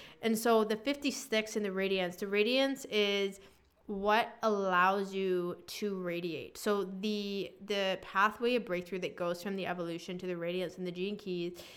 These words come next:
is, like, you accepting the challenges that you experience from your life's work, the pathway of challenge and your evolution allows you to crack yourself open in a way so that you authentically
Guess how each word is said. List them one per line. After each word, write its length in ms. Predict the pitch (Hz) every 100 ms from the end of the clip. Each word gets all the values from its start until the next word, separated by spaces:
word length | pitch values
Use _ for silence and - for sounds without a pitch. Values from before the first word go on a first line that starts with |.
| - -
is, 180 | 214 214
like, 180 | 208
you 340 | 214 202 240 294
accepting 960 | 311 - - 208 196 - 233 233 233
the 80 | 214
challenges 960 | 208 - - 175 175 180 196 196 233 214
that 120 | 190
you 140 | 190 185
experience 680 | 185 - 165 156 170 190
from 160 | - 185
your 140 | 180
life's 380 | 175 165 175 -
work, 420 | 185 180 180 180 - - -
the 80 | -
pathway 460 | 160 160 196 214
of 80 | 233
challenge 560 | 214 196 185 185 185 156
and 120 | 180
your 140 | 165
evolution 720 | 165 196 196 185 185 180 175 180 - - 208
allows 640 | 208 208 208 247 269 262
you 80 | 233
to 80 | 208
crack 640 | - - 202 214 214 -
yourself 440 | 208 - 196 190 -
open 340 | 196 202 208
in 120 | 196
a 60 | 185
way 540 | 175 185 208 196 165 - -
so 120 | - 208
that 200 | 208 208
you 240 | 208 214
authentically 1200 | 202 - - 208 208 220 233 220 208 190 175